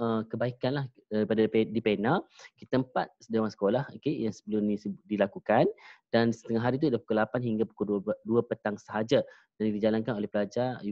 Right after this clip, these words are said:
K M sebelum ini dan aktiviti dijalankan pada hari persekolahan. Namun, Kodim ini kebaikannya ialah dilaksanakan di S M K A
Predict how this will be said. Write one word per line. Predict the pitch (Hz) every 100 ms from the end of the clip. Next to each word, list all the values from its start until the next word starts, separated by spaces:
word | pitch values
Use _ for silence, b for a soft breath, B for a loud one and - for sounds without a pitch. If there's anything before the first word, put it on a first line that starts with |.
| 101
K |
M | 80 101
sebelum | 98 95 95
ini | 110 170 131
dan | 110
aktiviti | 98 117 117 - 147
dijalankan | 110 104 104 113
pada | 104 101
hari | 110 131 - b b
persekolahan. | - 107 - 104 101 101 95
Namun, | 101 95 113 170 214 113
Kodim | 110 123 151 92
ini | 95 110 160 -
kebaikannya | 107 101 101 101 85
ialah | 117 143 b b b
dilaksanakan | - 110 107 - 110 107 135 120
di |
S | 110 _ 110 98
M | 107
K | -
A | -